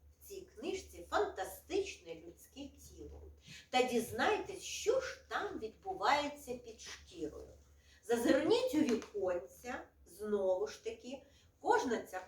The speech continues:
книжечка на кожній сторінці має чарівні віконця. Зазирни у віконця, щоб побачити, як працює мозок, що тримає тебе у формі, як ростуть діти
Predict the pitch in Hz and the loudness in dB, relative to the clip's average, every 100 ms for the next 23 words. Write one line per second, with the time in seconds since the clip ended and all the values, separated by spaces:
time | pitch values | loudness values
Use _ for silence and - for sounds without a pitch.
0 | - 311 381 330 - 185 180 - 180 170 | -6 0 0 0 -4 -6 -6 -6 -6 -8
1 | 156 156 - 143 190 466 453 - 427 339 | -8 -20 -16 -12 0 0 0 -6 -8 -2
2 | - 415 392 359 - 403 381 330 311 285 | 2 4 4 0 -4 -10 -8 -8 -10 -8
3 | 262 381 381 - - 220 220 - 202 208 | -2 -2 -4 -14 -14 -8 -8 -8 0 2
4 | 175 160 - - - - _ _ - 233 | 2 -4 -12 -18 -20 -20 _ _ -2 0
5 | 240 233 233 196 175 165 - - 285 285 | 2 2 4 2 2 -6 -6 0 2 2
6 | - - - - - - 508 - 311 269 | -2 -14 -20 -20 -10 6 6 6 0 2
7 | 208 - - - 165 - 175 - 208 233 | 4 4 0 -6 -14 -16 -18 -18 -8 2
8 | 392 - 196 180 - 180 170 156 160 170 | 2 2 -8 -10 -10 -8 -8 -8 -10 -2
9 | 208 240 320 320 - - - - - - | 0 0 -2 -8 -14 -20 -20 -20 -4 4
10 | - 523 - 247 247 240 208 202 220 214 | 8 8 6 2 6 6 6 2 -2 -2
11 | 190 - 185 - - 196 208 247 247 - | -4 -4 -6 -8 -12 0 0 0 -6 -12
12 | - - - 440 - 415 - - 403 - | -20 -20 -4 -2 0 -2 -4 -8 -10 -10
13 | - - 302 403 - - | -14 -4 0 0 -2 -14